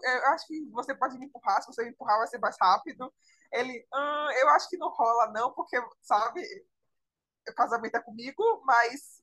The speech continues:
boa sorte." <laughs>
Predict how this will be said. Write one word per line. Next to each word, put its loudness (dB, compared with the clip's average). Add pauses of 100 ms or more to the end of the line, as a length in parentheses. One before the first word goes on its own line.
boa 6
sorte." 6 (760)
<laughs> -6